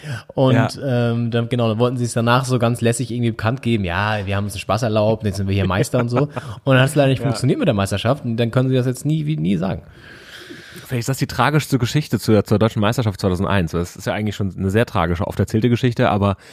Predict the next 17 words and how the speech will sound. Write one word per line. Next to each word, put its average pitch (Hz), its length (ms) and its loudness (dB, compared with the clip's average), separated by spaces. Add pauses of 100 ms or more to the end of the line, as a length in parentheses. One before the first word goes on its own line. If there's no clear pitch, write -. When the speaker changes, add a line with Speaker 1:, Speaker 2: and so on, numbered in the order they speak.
(360)
Speaker 2:
vielleicht 98 400 -6
gibt's 107 160 -8
da 117 80 2
noch, 107 360 0
äh, 98 240 0
unentdecktes 113 440 2
Potenzial. 98 560 -2 (400)
Speaker 1:
Genau. 107 420 2 (560)
<laughs> 120 600 -8
Sozusagen 104 500 0
das, 98 160 2
das, - 300 0
äh, 95 340 2
verdeckte, 95 400 -2
versteckte 98 380 -4
Kapitel - 360 -2
noch. 80 220 -6